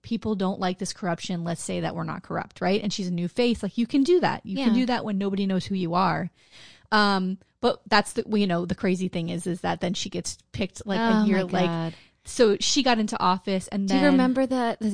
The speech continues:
Speaker 2: watching those, um, oh, there was a documentary that I don't remember the name of, and where she just, like, didn't know,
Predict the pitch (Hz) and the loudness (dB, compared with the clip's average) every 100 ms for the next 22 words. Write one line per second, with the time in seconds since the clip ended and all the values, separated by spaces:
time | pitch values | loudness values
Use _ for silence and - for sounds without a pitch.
0 | - 190 190 185 214 185 180 175 170 - | -4 -2 -2 0 -2 0 0 0 -2 -4
1 | 175 160 156 151 156 165 _ _ - - | -2 0 0 0 -2 -6 _ _ -20 -10
2 | 185 196 180 160 170 156 156 - 165 151 | -6 -2 -2 -4 -4 -2 -2 -2 -4 -4
3 | 160 156 151 151 - 160 151 147 147 147 | -4 -6 -4 -4 -6 -6 -6 -4 -2 -2
4 | 147 147 147 156 151 151 147 147 180 156 | -2 -2 -4 -2 -2 -2 -4 -4 -4 -4
5 | 151 175 165 - - 160 151 147 147 143 | -4 -6 -6 -6 -4 -4 -2 -2 -2 -2
6 | 143 | -4